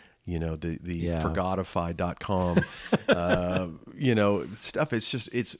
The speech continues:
Speaker 1: unbelievable how much music is uploaded ev-, every day, as we've talked about many times on the show.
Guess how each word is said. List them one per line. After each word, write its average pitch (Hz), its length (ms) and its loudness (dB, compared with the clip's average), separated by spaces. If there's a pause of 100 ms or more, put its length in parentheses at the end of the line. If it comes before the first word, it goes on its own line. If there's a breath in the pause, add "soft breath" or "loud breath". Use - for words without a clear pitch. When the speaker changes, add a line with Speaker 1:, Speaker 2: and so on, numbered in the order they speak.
(140)
Speaker 1:
unbelievable 131 1040 2
how 107 220 0
much 113 360 2
music 113 380 2
is 90 160 0
uploaded 123 560 0
ev-, 110 260 -2
every 107 220 0
day, 104 220 0
as 104 100 -2
we've 87 140 -2
talked 90 260 -2
about 87 180 -2
many 101 240 0
times 98 360 -2
on 95 80 -2
the 92 80 -4
show. 101 340 -2